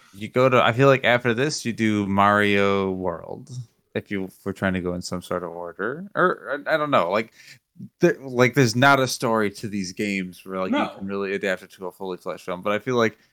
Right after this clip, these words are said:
Speaker 1: they would adapt the titles to, like, the naming conventions of their games.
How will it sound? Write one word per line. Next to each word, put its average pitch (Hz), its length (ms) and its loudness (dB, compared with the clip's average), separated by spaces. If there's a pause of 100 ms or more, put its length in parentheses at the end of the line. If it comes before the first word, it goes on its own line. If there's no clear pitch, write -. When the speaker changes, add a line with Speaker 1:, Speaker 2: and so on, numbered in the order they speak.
(100)
Speaker 1:
they 117 220 0
would 113 340 0 (640)
adapt 107 640 2
the 110 140 -8
titles 98 500 -2
to, 98 360 -4
like, 90 180 -2
the 101 100 -4
naming 92 400 -2
conventions 85 600 -10
of 87 160 -10
their 80 100 -16
games. - 540 -20